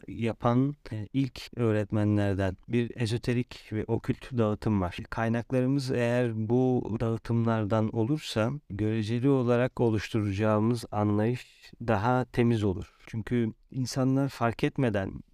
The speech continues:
tam gelişim aşamalarını oluşturmadıkları için, ki bu onlar için de gayet normal. Burada bir ayrım yapmak, ötekileştirmek için bahsetmiyorum ama insanlar fark etmeden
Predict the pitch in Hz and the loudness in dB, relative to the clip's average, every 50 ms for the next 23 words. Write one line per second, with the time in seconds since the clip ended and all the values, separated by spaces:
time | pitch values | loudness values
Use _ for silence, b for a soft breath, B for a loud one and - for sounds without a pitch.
0 | _ - - 127 127 127 131 127 127 143 143 131 127 123 110 - - 104 98 110 | _ -4 0 2 2 2 2 2 0 -2 -2 -4 -6 -8 -10 -12 -8 -4 -4 -2
1 | 104 101 - - 127 127 113 - - 117 107 107 107 104 110 107 104 110 113 110 | -2 -2 0 2 2 2 2 0 0 2 2 4 4 4 4 4 4 2 2 2
2 | 113 104 98 110 104 101 - - - - 123 117 113 107 98 95 - - - 101 | 0 -2 -2 -2 -4 -4 -4 -4 -2 2 2 4 4 2 0 0 -4 -4 -2 0
3 | 98 95 104 107 95 - - 110 98 92 - - - 127 120 113 113 107 110 117 | 2 2 2 2 0 -2 -2 -4 -4 -4 -6 -6 -2 0 2 2 0 0 0 0
4 | 117 117 113 - - 123 117 117 120 120 113 104 - - - 110 110 107 110 107 | 0 0 0 -2 0 0 2 2 2 2 0 -2 -6 -4 0 0 2 2 2 0
5 | 104 113 110 110 107 104 - 120 117 110 110 110 113 127 131 123 127 120 131 135 | 2 2 2 2 2 0 0 0 2 2 2 2 2 2 0 0 0 0 0 0
6 | 127 139 135 - 135 127 127 123 131 135 135 131 131 123 120 - - 123 127 123 | 0 0 0 2 4 4 4 4 2 2 2 4 2 0 0 0 0 0 0 -2
7 | - - 117 113 - 123 - - 117 120 107 - - 123 120 123 123 - - - | -2 -2 -2 -2 -2 -2 -2 -2 -2 -2 -2 -2 -2 0 0 0 0 -2 -4 -12
8 | - - - 123 120 113 110 107 98 - - - 143 143 - - 117 107 104 104 | -12 -6 -2 2 2 4 4 2 0 0 0 0 0 0 0 0 0 2 2 0
9 | - - 98 107 110 113 113 113 110 - - 123 117 120 123 120 - - 113 104 | 0 -2 -4 -2 0 0 0 0 0 0 2 2 2 2 2 0 0 0 0 2
10 | - - 147 - - 123 110 95 98 95 - 123 | 2 -2 -4 0 0 0 2 2 0 -2 -4 -6